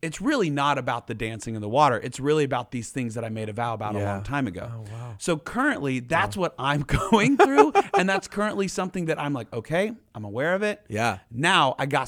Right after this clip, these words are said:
Speaker 1: to work on my behind the scenes.
Speaker 2: Yeah.
Speaker 1: You know what I'm saying?
Speaker 2: Absolutely.
Speaker 1: And that way we can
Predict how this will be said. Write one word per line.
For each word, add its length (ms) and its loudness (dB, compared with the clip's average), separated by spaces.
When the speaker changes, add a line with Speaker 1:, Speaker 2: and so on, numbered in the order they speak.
Speaker 1:
to 100 0
work 300 2
on 100 -2
my 140 -2
behind 340 -4
the 60 -6
scenes. 680 0
Speaker 2:
Yeah. 420 -2
Speaker 1:
You 100 -4
know 80 -2
what 100 -2
I'm 100 -2
saying? 340 0
Speaker 2:
Absolutely. 340 -2
Speaker 1:
And 140 0
that 160 2
way 100 6
we 140 2
can 160 -6